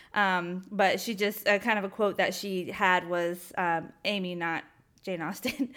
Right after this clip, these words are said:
<laughs> Um, Amy's quote was, "I remembered reading Emma in college and being struck at how much it reminded me of old T V shows like Gidget."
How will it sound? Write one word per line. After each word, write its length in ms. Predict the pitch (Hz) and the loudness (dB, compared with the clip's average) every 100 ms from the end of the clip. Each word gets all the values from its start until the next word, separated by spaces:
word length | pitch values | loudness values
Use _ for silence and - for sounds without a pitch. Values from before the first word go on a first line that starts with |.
| - - | -14 -14
<laughs> 180 | - | -4
Um, 260 | 220 214 202 | 4 4 6
Amy's 300 | 254 262 262 | 6 6 4
quote 240 | 262 240 | 6 6
was, 180 | 220 214 | 4 4
"I 80 | 220 | 6
remembered 460 | 220 233 254 247 214 | 4 2 4 2 2
reading 320 | 226 220 - | 0 0 2
Emma 180 | 202 190 | 2 2
in 160 | 190 | 0
college 580 | 190 254 262 220 185 180 | -2 4 6 8 6 2
and 180 | 196 196 | -4 -2
being 240 | 202 190 185 | -2 -2 -4
struck 400 | - 226 214 208 | -2 0 0 -2
at 140 | 185 | -6
how 240 | - 214 | -2 0
much 280 | 214 196 190 | 2 0 -2
it 100 | 202 | -4
reminded 440 | 202 190 185 190 190 | -4 -2 -2 -2 -4
me 160 | 185 | -4
of 180 | - 185 | -6 -6
old 240 | - 190 185 | -2 -2 -4
T 180 | - 202 | -10 -6
V 160 | 247 | -6
shows 320 | 285 196 180 | -2 -2 0
like 220 | 185 190 330 | -2 -4 -2
Gidget." 320 | 320 185 | -2 -2